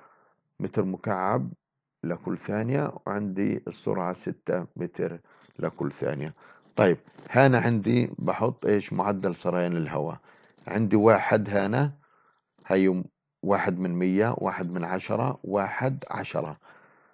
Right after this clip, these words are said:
طب واحد عشرة، وين بدها تكون الواحد وأربعة من عشرة؟ هنا حتكون واحد، وهنا حتكون إيش؟ اثنين، وهان ثلاثة،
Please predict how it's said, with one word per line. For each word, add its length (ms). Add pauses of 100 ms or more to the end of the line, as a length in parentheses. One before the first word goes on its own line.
(220)
طب 160
واحد 340
عشرة، 440 (140)
وين 260
بدها 180
تكون 200
الواحد 320
وأربعة 300
من 140
عشرة؟ 460 (380)
هنا 180
حتكون 360
واحد، 460 (360)
وهنا 280
حتكون 380
إيش؟ 400 (340)
اثنين، 460 (720)
وهان 280
ثلاثة، 560